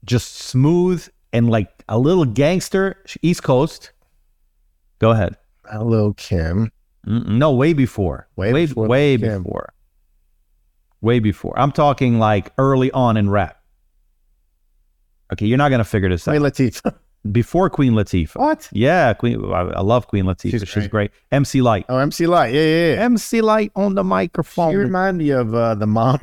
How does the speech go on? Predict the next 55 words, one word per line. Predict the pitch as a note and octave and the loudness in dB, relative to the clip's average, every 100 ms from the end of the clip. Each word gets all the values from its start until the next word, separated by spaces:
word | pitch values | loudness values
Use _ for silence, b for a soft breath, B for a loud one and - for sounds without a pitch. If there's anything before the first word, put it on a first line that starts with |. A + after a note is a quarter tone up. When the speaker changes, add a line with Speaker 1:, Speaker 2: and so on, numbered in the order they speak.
| A2+ | -4
Speaker 2:
from | - G#2 G2+ F#2+ | -2 0 0 -2
the, | A#2 G2+ | -4 -4
the | F#2 | -6
Cosby | - G#2+ G#2+ - | -2 0 0 -4
Show. | - - D#2 | -8 -6 -4
<laughs> | F3+ - - C3+ A#2 C#3 - | -4 -4 -4 -4 -4 -6 -2
Speaker 1:
Well, | E3+ D#3 C#3+ C3+ | 0 2 4 2
I | C3+ | 2
mean, | C3+ C3 C3+ | 2 0 0
you | C#3+ | 0
know, | A#2 G#2+ | 0 0
y-, | A#2 | 0
but | A2+ B2 | 0 0
back | A2+ D3 D3+ | 0 0 0
in | |
the | C#3 | 0
day, | B2+ C3 | 0 2
I | A2+ | 2
had, | A2+ | 0
like, | A2+ | 0
a | |
little | A2+ A#2+ | -2 -2
crush | B2+ G#2+ - | 0 -2 -2
on | G2+ F#2+ | -4 -2
her. | F3 | 0
Speaker 2:
Yeah, | A#3+ B3 | 0 0
she | E3 | 0
was | F#3+ F#3 | 0 0
good. | F#3+ C3+ G2 | 0 0 -4
Speaker 1:
She, | - B2 | -2 -2
she | A2+ - A#2+ | 0 0 2
had | A#2 | 0
a | |
great, | G#2+ A#2+ B2+ B2 - | 0 0 0 -2 -2
like, | A2 G#2+ G2 - _ _ _ _ _ _ - | 2 2 0 -6 _ _ _ _ _ _ -2
I | |
mean, | G#2+ G2+ | 2 2
her | A2+ G2+ | 2 0
songs | - B2+ A#2 G2 | 0 2 2 2
were, | G2+ F#2 - _ _ | 0 0 -4 _ _
Speaker 2:
All | A#2 | 0
right. | A2 F#2 | 2 0
Speaker 1:
were | - F2+ | -4 -4
just | G2 - | -4 -2
amazing. | F#2+ E2+ - C#3 | -2 -4 -10 -6
Speaker 2:
Great | C3+ D3+ F3 | -2 0 0
female | - D#3 D3 C#3+ | 0 0 2 2
rappers. | A#2 A2+ G2+ G2 F#2 | 2 2 0 -2 -2
Who | C#3 D3 | 0 0
would | C#3+ | 2
you | C#3 | 0
rather | C3 B2 A#2+ A2+ | 2 2 2 0
rock | A2 G#2+ - | 0 0 2
out, | A2 E2+ - | 0 0 -6
Salt | - C3 C#3 D#3 | -2 2 4 2